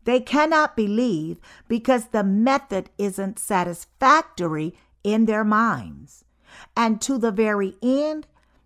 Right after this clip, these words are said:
they put forth their righteousness before God. Just as the chief priest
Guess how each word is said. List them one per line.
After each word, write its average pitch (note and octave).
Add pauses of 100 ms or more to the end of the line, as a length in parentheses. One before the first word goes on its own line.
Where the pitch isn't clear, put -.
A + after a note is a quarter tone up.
they F#3
put C4
forth A#3
their G3
righteousness G#3
before F3+
God. B2 (1300)
Just G#3+
as G#3+
the F#3
chief B3+
priest B3+